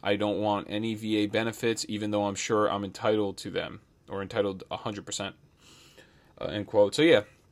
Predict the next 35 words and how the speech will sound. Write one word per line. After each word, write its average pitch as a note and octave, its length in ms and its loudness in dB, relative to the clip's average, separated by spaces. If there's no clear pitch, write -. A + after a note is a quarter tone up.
he's D3+ 160 -2
pretty G#3+ 180 0
much B2+ 100 -4
burning B2 240 6
down A#2+ 140 4
the A2+ 80 -2
whole A2+ 140 -2
system, A2 320 -4
this F#2+ 160 -8
guy. F#2+ 180 2
I F#2+ 40 -2
bet F#2+ 180 0
you G#2 100 -2
this G#2 140 -2
guy G2+ 180 0
might F#2+ 280 -4
run G#2 200 -2
for F#2+ 220 -4
office B2+ 400 0
in B2+ 40 -4
the B2 60 -4
future. B2+ 420 -2
I G#2 60 2
don't G2+ 80 -2
know G2 80 -2
what'll G2 260 2
happen. A#2 380 0
Maybe G2+ 220 -4
he - 20 -2
gets G2 140 -4
on F#2+ 100 -4
Fox G#2 300 0
News C3 200 -2
or B2 60 -8
something. B2+ 480 -6